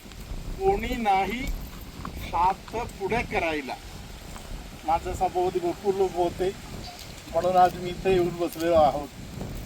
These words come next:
हालेलुया. Praise the Lord. हालेलुया. प्रियानो, क्रूसावरच्या येशूचा एका तास,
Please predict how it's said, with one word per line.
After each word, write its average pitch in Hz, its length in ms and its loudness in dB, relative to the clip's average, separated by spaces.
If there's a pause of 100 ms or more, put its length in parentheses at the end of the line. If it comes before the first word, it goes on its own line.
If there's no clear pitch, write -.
(200)
हालेलुया. 190 640 6 (580)
Praise 190 280 2
the 202 60 4
Lord. 185 220 8 (640)
हालेलुया. 185 520 4 (760)
प्रियानो, 233 600 10 (1000)
क्रूसावरच्या 269 1300 6 (500)
येशूचा 226 1080 8 (440)
एका 202 440 4
तास, 202 800 6